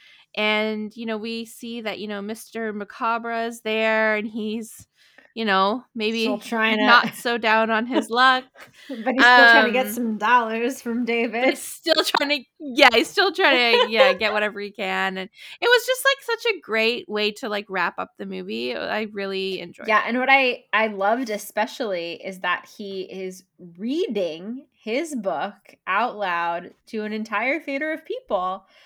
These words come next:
Speaker 2: So, like, even though
Speaker 1: Yeah.
Speaker 2: that was something he could not do for most of his life, he,
Speaker 1: Yes.
Speaker 2: like, got it together and was able to sort of, like, overcome that and, you know.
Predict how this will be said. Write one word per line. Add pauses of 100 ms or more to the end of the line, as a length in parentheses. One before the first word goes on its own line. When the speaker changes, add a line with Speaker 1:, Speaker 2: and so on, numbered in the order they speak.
(280)
Speaker 2:
So,
like, (220)
even
though
Speaker 1:
Yeah.
Speaker 2:
that
was
something
he
could
not
do
for
most
of
his
life, (180)
he,
Speaker 1:
Yes.
Speaker 2:
like,
got
it
together
and
was
able
to
sort
of,
like,
overcome
that
and,
you
know.